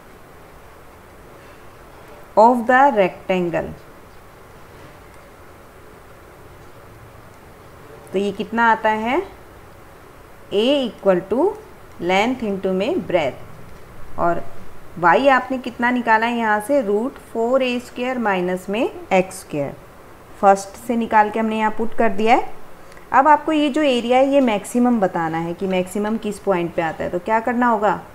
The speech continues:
First derivative से point निकालेंगे और उसको second derivative में put करेंगे और वहाँ से हमें अपना answer मिल जाएगा। तो देखते हैं क्या answer आता है। देखिए आपके पास आप निकालेंगे डीए upon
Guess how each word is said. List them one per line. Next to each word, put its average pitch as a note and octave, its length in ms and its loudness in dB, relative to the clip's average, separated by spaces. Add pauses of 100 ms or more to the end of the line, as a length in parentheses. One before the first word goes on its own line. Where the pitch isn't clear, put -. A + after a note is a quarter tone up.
(480)
First A3+ 260 2
derivative A3+ 520 2
से B3 160 -2
point G#3+ 420 0
निकालेंगे A#3+ 500 2 (260)
और F3+ 180 2
उसको A#3 380 0 (140)
second A3 400 -2
derivative G#3+ 480 2
में A3 100 -4
put A3 240 -10
करेंगे B3 440 0 (680)
और F3+ 140 -2
वहाँ F3+ 280 -2
से A#3+ 120 -4
हमें A3+ 200 0
अपना A3 260 -2
answer G3 320 -2
मिल A3 200 -2
जाएगा। A3+ 360 0 (440)
तो E3+ 60 -8
देखते E3+ 320 -8
हैं C4+ 80 -4
क्या A#3+ 180 -4
answer A3 340 -6
आता A3 220 -4
है। C#4+ 100 -8 (1600)
देखिए F#3 340 0 (540)
आपके G#3+ 280 0
पास A#3+ 300 6
आप A3+ 160 4
निकालेंगे A3+ 460 2
डीए A3 480 4
upon G3+ 420 0